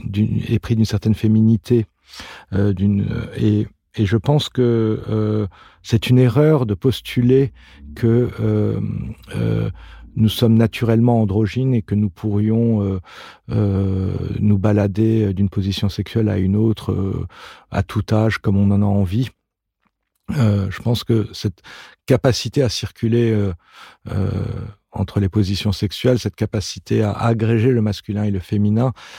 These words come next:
euh, c'est de l'ordre d'un, d'un travail sur soi et d'un, et d'un, et d'un accomplissement, euh,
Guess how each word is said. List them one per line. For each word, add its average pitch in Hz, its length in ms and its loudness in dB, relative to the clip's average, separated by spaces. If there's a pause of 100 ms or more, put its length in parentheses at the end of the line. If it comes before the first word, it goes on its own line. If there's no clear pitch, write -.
(200)
euh, 98 120 0
c'est 107 200 -2
de 101 100 0
l'ordre 113 360 2
d'un, 98 420 -2
d'un 101 480 -4
travail 107 300 0
sur - 180 -4
soi 120 300 0
et 110 40 0
d'un, 101 220 -2
et 104 160 -2
d'un, 98 180 -2
et 104 100 -4
d'un 101 200 0
accomplissement, 107 720 -2 (760)
euh, 98 420 -2